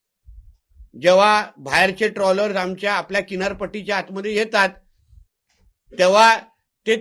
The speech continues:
तयारीनिशीर येतात. म्हणजे काय, नुसतं काय मासे मच्छ-, अं, म्हणजे आपल्या इथे अ, आपल्या हक्काचे मासे घेण्यासाठी येत नाहीत, पण त्यांच्या हातात हत्यार असतात, काही वेपन असतात, तर त्या सगळ्या गोष्टीवर,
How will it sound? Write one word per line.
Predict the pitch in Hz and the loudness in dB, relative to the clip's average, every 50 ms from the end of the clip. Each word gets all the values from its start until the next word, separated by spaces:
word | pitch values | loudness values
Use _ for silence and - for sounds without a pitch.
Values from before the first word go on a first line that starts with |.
| 220 | 0
तयारीनिशीर | 214 196 202 220 240 240 240 247 240 185 220 240 220 | 2 4 6 6 6 4 2 -2 -4 -4 -4 -2 0
येतात. | 208 190 151 190 180 175 | 0 -2 0 -2 -4 -4
म्हणजे | 175 180 185 190 196 | -4 -6 -6 -6 -4
काय, | 190 220 208 | -4 -4 -4
नुसतं | 202 196 190 190 - - 226 | -4 -4 -6 -8 -4 -4 -4
काय | 220 220 220 220 220 | -2 0 -2 -2 0
मासे | 220 214 202 185 - 214 214 220 220 214 - _ _ _ - | 0 -2 -4 -4 -2 -2 -2 -2 -2 -6 -14 _ _ _ -8
मच्छ-, | 170 190 190 190 208 208 | -6 -6 -6 -6 -4 -4
अं, | 196 190 185 185 180 180 180 180 175 175 175 175 175 170 165 160 | -2 -2 0 -2 -2 -2 -2 -2 -2 -2 -2 -2 -4 -6 -6 -8
म्हणजे | 170 175 180 180 202 208 208 | -8 -10 -8 -6 -4 -4 -4
आपल्या | 208 196 180 180 - 208 208 | -2 -4 -6 -8 -4 -2 -2
इथे | 214 214 214 220 220 220 226 220 220 - - _ _ _ _ - | -2 -2 -2 -2 0 0 0 0 -4 -6 -12 _ _ _ _ -6
अ, | 180 185 190 190 185 185 185 180 175 180 - 185 - - - - | -2 0 0 0 0 0 -2 -2 -4 -6 -16 -20 -20 -20 -8 -8
आपल्या | 165 165 - 220 220 185 | -8 -6 -4 -2 -2 -2
हक्काचे | 170 175 - - 220 220 220 226 240 | -2 -2 -4 -2 -2 -2 -2 -2 -4
मासे | 226 220 208 196 220 226 | -4 -4 -6 -4 -4 -4
घेण्यासाठी | 220 202 190 208 220 202 226 226 226 | -2 -2 -2 -2 -2 -4 -4 -6 -4
येत | 220 214 220 220 220 | -4 -4 -4 -4 -6
नाहीत, | 220 226 208 170 - _ _ _ _ _ _ | -4 -2 -2 -2 -4 _ _ _ _ _ _
पण | 190 196 202 | -10 -8 -4
त्यांच्या | 208 214 208 190 226 214 | -4 -4 -4 0 0 0
हातात | 202 202 202 233 226 | 0 2 -2 -2 -2
हत्यार | 196 196 190 - 226 233 247 240 | -2 -4 -6 -2 2 2 4 4
असतात, | 233 202 - - - 180 151 - _ _ _ _ - _ _ _ _ _ _ _ _ _ _ _ _ _ _ _ - - _ - - _ _ - | 4 2 0 -2 -2 -2 -2 -4 _ _ _ _ -20 _ _ _ _ _ _ _ _ _ _ _ _ _ _ _ -20 -20 _ -20 -20 _ _ 0
काही | 180 190 208 | 2 2 4
वेपन | 226 214 214 214 220 254 254 247 233 | 4 2 0 0 0 0 0 2 0
असतात, | 202 - - 214 190 180 - | -2 -2 -2 -2 -2 -2 -4
तर | 220 | -6
त्या | 202 - 220 226 240 233 | -8 -4 0 0 0 0
सगळ्या | 226 220 190 180 202 226 247 | 0 -2 -2 2 2 2 2
गोष्टीवर, | 240 226 220 214 220 - 226 226 220 226 240 247 | 2 0 -2 -2 -4 -8 -6 -4 -2 0 0 0